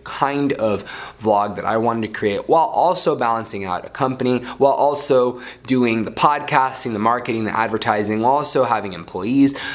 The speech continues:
These different things were not scheduled correctly in my mind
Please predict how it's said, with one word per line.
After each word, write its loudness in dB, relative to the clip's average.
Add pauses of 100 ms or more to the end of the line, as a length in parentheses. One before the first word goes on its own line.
(160)
These 4
different 2
things 2 (380)
were 2 (640)
not 2
scheduled 2
correctly 0 (100)
in 0
my 2
mind 0